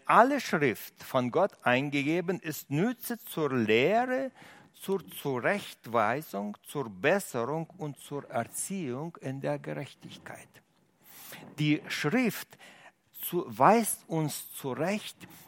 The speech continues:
und die Schrift ermahnt uns. Lassen wir uns von Gott ermahnen? Wie oft haben wir schon Dinge in der Bibel gelesen,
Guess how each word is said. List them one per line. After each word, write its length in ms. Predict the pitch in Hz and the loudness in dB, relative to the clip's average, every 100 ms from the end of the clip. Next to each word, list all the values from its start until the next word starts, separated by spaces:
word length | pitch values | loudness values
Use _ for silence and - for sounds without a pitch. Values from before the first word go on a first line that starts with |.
| - | -6
und 220 | 131 - | -6 -4
die 80 | 135 | -6
Schrift 420 | - 143 196 - _ - | -6 -2 -2 -2 _ -4
ermahnt 640 | 147 156 160 170 165 - | -2 -2 0 0 0 -8
uns. 460 | 107 87 - - - _ _ _ _ _ _ _ _ _ _ _ _ _ _ _ _ _ _ _ _ - | -16 -14 -10 -10 -10 _ _ _ _ _ _ _ _ _ _ _ _ _ _ _ _ _ _ _ _ -6
Lassen 440 | 113 151 202 180 | -4 -2 -4 -2
wir 260 | 180 185 202 | -2 -4 -8
uns 200 | 202 - | -8 -6
von 220 | 156 139 | -6 -4
Gott 240 | 131 165 | -4 -4
ermahnen? 640 | - 117 101 120 190 220 - _ _ _ _ _ - - - - | -6 -4 -4 -4 -6 -10 -14 _ _ _ _ _ -20 -20 -20 0
Wie 180 | 220 | 0
oft 360 | - 247 - - | 2 0 0 4
haben 240 | 196 185 | 4 6
wir 120 | 180 165 | 0 0
schon 320 | - 143 127 | 0 -2 0
Dinge 420 | 226 240 190 196 | 4 4 4 2
in 120 | 160 | 4
der 140 | 151 139 | 6 6
Bibel 500 | 135 233 196 151 120 | 4 0 4 4 6
gelesen, 680 | 135 131 160 190 214 208 | 6 6 6 4 0 -4